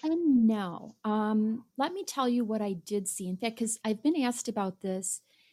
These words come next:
you know, when we saw the pantry stocking that occurred in mid-March, it was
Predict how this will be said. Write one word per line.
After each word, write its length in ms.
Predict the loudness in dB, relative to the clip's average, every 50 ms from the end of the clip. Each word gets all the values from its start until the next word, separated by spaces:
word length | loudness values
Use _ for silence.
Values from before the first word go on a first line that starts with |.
| _ _ _ _ _
you 100 | 2 4
know, 180 | 6 6 4
when 280 | 4 4 4 4 4 4
we 160 | 4 4 4
saw 400 | 4 2 0 0 0 2 2 0 0
the 140 | -2 -4
pantry 480 | -6 -6 -6 -4 -2 -2 -2 -2 -4 -6
stocking 720 | -6 -6 -6 -4 -4 -4 -6 -8 -10 -10 -8 -8 -8 -6
that 100 | -6 -6
occurred 520 | -8 -8 -10 -10 -4 -2 0 0 0 0
in 220 | 0 0 0 2 2
mid-March, 680 | 2 2 2 0 -2 -2 -2 -6 -8 -10 -10 -12 -8 -4
it 140 | -4 -2 0
was 340 | 2 2 2 0 -2 -4